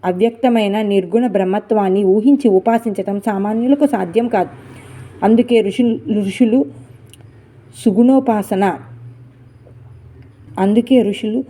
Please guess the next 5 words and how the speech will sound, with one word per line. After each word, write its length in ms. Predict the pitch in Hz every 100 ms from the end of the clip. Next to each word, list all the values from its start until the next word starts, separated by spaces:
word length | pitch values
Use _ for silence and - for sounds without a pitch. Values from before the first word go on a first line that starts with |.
| - -
సగుణోపాసన 800 | - 196 220 277 285 220 190 202 196 -
అనే 160 | 196 202
సాధనాన్ని 560 | 196 185 226 220 208
భూలోకంలో 640 | 190 208 254 269 247 220
ప్రవేశపెట్టి 760 | 214 175 180 208 226 196 185 277